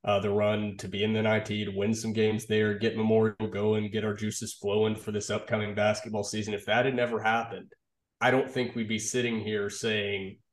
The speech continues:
how Jerry, you know,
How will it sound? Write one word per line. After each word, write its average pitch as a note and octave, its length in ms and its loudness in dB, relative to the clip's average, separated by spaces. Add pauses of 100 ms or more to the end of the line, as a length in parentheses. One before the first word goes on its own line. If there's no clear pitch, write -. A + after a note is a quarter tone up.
(480)
how G2+ 460 2 (920)
Jerry, A2 580 0
you F#3+ 120 -2
know, - 320 -8